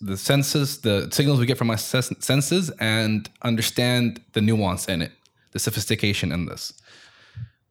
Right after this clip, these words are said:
Um, so we can, I can never answer it. My answer would be, I think we're at, um, A, that we will never get to the point where we get, we get to do V R. Even,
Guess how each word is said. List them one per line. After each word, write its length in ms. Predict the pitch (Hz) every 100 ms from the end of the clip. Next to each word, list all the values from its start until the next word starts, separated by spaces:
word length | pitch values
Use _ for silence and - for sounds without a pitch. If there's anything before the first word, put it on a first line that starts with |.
| _ _
Um, 580 | - 117 117 113 104 90 - _ _ _ _ - - - - - - _ _ _
so 460 | - 135 135 127 - _
we 120 | 143 143
can, 280 | 175 156 120
I 80 | 135
can 180 | - 135
never 260 | 143 190 -
answer 360 | 107 - 85
it. 100 | 98 - _ _ _ _ _ - _
My 200 | 135 147 196
answer 340 | 160 151 147
would 180 | 123 107
be, 260 | 107 107 - -
I 120 | 117
think 280 | 131 147 127
we're 340 | 117 110 107 -
at, 300 | 107 101 - _ _ _ _ _ _ _ _
um, 580 | 110 104 98 92 87 85 -
A, 320 | 110 92 76 - _ _ _ _ _ _ _
that 120 | 117
we 80 | 107
will 80 | 113
never 220 | 117 117
get 140 | 101 95
to 80 |
the 60 | 90
point 300 | - 95 87
where 80 | 85
we 80 | 82
get, 140 | -
we 180 | - 85
get 180 | - 90
to 120 | 85 - -
do 140 | 101 101
V 160 | 85
R. 240 | 65 71 - _
Even, 400 | 113 113 107 -